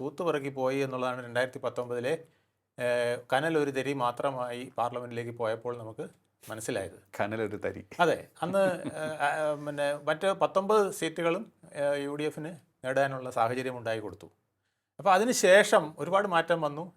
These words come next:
Speaker 1: രണ്ടായിരത്തി ഇരുപത്തിനാലിൽ, ആ, അത്, ആ, പിന്നെ ഇലക്ഷനിൽ അത്തരം പിക്ചറുകളൊന്നും വന്നില്ലെങ്കിലും അതോടുകൂടി, ഏഹ്, ഇവിടെ രൂഢമൂഢമായ ചില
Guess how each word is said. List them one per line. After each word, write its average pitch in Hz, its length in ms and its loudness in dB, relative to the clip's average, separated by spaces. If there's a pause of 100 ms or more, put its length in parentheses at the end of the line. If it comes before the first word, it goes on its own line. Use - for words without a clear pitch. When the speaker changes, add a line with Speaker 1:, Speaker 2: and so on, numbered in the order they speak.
Speaker 1:
രണ്ടായിരത്തി 156 440 2
ഇരുപത്തിനാലിൽ, 156 720 -4 (440)
ആ, 147 140 0
അത്, 147 340 0
ആ, 139 300 2
പിന്നെ 135 340 -2
ഇലക്ഷനിൽ 131 360 -2
അത്തരം 139 280 -2
പിക്ചറുകളൊന്നും 143 600 0
വന്നില്ലെങ്കിലും 123 640 -4 (560)
അതോടുകൂടി, 147 880 2 (260)
ഏഹ്, 127 360 -10
ഇവിടെ 139 540 -2 (100)
രൂഢമൂഢമായ 143 960 -2
ചില 127 340 -2